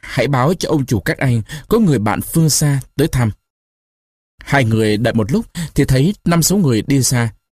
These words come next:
Đi đầu là quan chấp chính thứ nhất, David Siakis. Caesar vội nói, "Xin chào quan chấp chính.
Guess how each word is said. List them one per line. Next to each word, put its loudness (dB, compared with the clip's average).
Đi 4
đầu 0
là 2
quan -2
chấp -4
chính 0
thứ 2
nhất, 2
David 2
Siakis. 0
Caesar 0
vội 0
nói, 0
"Xin 2
chào 2
quan 0
chấp 0
chính. 2